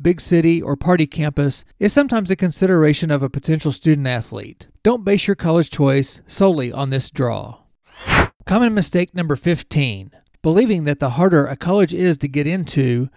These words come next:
the better it must be. Here is what the online article states. The quality of a college and selectivity are not related to each other. Many high-quality colleges are not that difficult to be admitted to, while some colleges have a very low admission rate may be a terrible choice for you.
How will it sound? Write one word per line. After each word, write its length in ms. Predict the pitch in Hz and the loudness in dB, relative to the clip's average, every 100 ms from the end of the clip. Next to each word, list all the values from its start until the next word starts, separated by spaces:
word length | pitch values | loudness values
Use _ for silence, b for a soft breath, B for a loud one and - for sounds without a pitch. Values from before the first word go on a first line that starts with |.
| b | b
the 100 | 151 | -4
better 320 | 139 185 143 | 2 2 2
it 100 | 131 | -2
must 300 | 143 139 - | -6 -8 -6
be. 420 | 147 143 110 143 _ - | -4 -4 -4 -14 _ -4
Here 160 | 240 254 | 2 2
is 100 | 170 | 2
what 140 | 202 | -2
the 120 | 160 | -2
online 480 | - 170 175 156 151 | -4 -4 -2 -4 -6
article 460 | - 151 143 143 135 | -2 0 0 -2 -8
states. 640 | - - 101 - - - - - _ | -8 -12 -12 -16 -20 -20 -20 -20 _
The 80 | - | -6
quality 440 | - 220 254 214 | 4 6 6 2
of 120 | 196 190 | 0 0
a 60 | |
college 480 | - 160 143 139 139 | 0 2 4 2 0
and 140 | 147 | -8
selectivity 880 | 131 151 160 185 - 185 156 135 131 | -8 -6 -6 -4 0 2 2 0 0
are 160 | - 131 | 0 0
not 280 | 143 156 175 | 2 0 2
related 420 | 170 151 143 135 | 0 2 0 -2
to 60 | 135 | -4
each 220 | 139 147 | -4 0
other. 400 | 151 120 - _ | -2 -2 -12 _
Many 220 | 175 208 226 | -4 0 2
high-quality 560 | 185 190 180 175 185 | 0 -2 -2 0 0
colleges 480 | - 143 135 135 135 | 0 2 2 0 -2
are 100 | 170 | -2
not 220 | 139 147 | 0 -2
that 200 | 151 147 | -4 -4
difficult 480 | 139 131 127 127 123 | -4 -2 -2 -4 -4
to 60 | - | -4
be 140 | 131 | -4
admitted 420 | 127 127 160 135 117 | -2 -2 -2 -4 -6
to, 360 | 139 120 123 - | -2 0 0 -4
while 180 | 139 131 | -4 -4
some 300 | - 196 208 | -2 -2 -2
colleges 560 | 147 131 127 135 139 143 | -2 0 0 0 -2 -6
have 140 | 165 143 | -4 0
a 40 | |
very 280 | 131 170 175 | 2 2 2
low 180 | 151 156 | 4 2
admission 460 | 135 143 160 131 120 | 2 0 -2 -2 -4
rate 400 | 120 123 - - | -6 -6 -8 -6
may 120 | 143 | -4
be 160 | 127 120 | -2 -2
a 60 | |
terrible 380 | 113 143 139 139 | -2 -4 -4 -6
choice 300 | - 131 120 | -6 -6 -6
for 160 | - 131 | -6 -6
you. 360 | 123 113 135 | -4 -6 -8